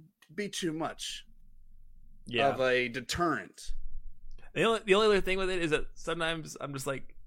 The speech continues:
Speaker 2: I don't, I'm not, like, the best at it, so I don't wanna, like, bring people in and be like, "Oh, hey, I'm, like, a fucking bronze player," but, like, watch my
Speaker 1: I
Speaker 2: stream,
Speaker 1: lost
Speaker 2: you know what I mean?
Speaker 1: forty-two games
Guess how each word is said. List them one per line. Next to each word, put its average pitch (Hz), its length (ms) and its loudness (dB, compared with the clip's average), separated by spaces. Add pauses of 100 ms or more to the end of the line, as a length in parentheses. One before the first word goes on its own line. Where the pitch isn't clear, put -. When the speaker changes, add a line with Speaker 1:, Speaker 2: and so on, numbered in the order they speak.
Speaker 2:
I 123 80 0
don't, 104 80 0
I'm 120 120 -2
not, 135 140 0
like, 139 140 -2
the 123 80 -4
best 107 400 -4
at 135 160 2
it, 143 200 -6 (420)
so 127 120 -4
I 127 40 2
don't 127 80 0
wanna, 139 100 0
like, 120 140 4
bring 120 120 -2
people 113 300 0
in 113 80 2
and 113 80 -4
be 120 80 2
like, 110 160 2
"Oh, 170 220 0
hey, 190 160 -2
I'm, 143 60 0
like, 139 120 -2
a 110 60 -4
fucking 123 280 -4
bronze 139 360 2
player," 110 440 0
but, 107 160 -6
like, 104 400 -4 (320)
watch 123 240 2
my 127 100 0
Speaker 1:
I 117 100 6
Speaker 2:
stream, 123 100 8
Speaker 1:
lost 123 180 6
Speaker 2:
you 117 60 4
know - 60 2 (260)
what 120 160 6
I - 20 6
mean? 123 280 2
Speaker 1:
forty-two 107 60 0
games 90 680 -6